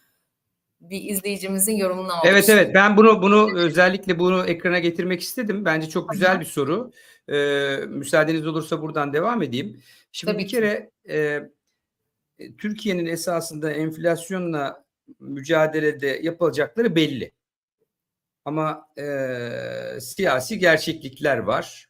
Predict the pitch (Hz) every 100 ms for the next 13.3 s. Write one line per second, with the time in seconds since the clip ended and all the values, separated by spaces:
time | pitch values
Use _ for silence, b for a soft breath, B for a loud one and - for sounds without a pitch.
0 | - 139 135 131 135 131 135 120 104 85
1 | 80 92 135 233 233 - _ 208 180 165
2 | 123 85 64 _ _ _ _ - 175 165
3 | 208 127 127 117 147 190 180 - 175 -
4 | 135 160 - 165 120 117 104 160 208 226
5 | _ _ _ _ 427 147 165 160 _ 151
6 | 151 156 160 - - _ _ _ _ _
7 | _ _ - - 233 202 156 147 131 113
8 | 98 87 85 80 78 73 80 107 127 127
9 | 151 151 - 101 85 92 80 80 78 73
10 | 73 73 71 71 60 62 - _ _ 220
11 | 339 90 90 87 131 - 107 101 90 90
12 | - _ _ - - - _ - - -
13 | 160 160